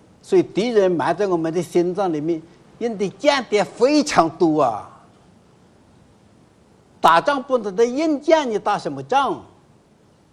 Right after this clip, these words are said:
等于无耳无目啊，闭着眼睛就钻，那不是必败无疑吗？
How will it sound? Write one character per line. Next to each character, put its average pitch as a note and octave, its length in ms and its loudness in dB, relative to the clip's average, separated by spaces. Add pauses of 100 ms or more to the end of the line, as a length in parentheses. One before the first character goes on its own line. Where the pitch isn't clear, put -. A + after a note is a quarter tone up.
(840)
等 F#3+ 200 -4
于 G#3+ 60 -8 (200)
无 D#3 180 -6
耳 F3 240 4
无 F3 180 -4
目 G3+ 220 -2
啊， - 280 -10 (280)
闭 A#3+ 120 -4
着 A3+ 80 0
眼 E3+ 240 -2
睛 E3+ 160 -6
就 F3 80 -12 (280)
钻， F3 260 -2 (720)
那 F3+ 80 -10
不 E3+ 160 -8
是 C#3+ 160 -14 (960)
必 C#3 140 -4
败 F3 240 2
无 B2 180 -6
疑 A#2+ 240 -12
吗？ C3 200 -16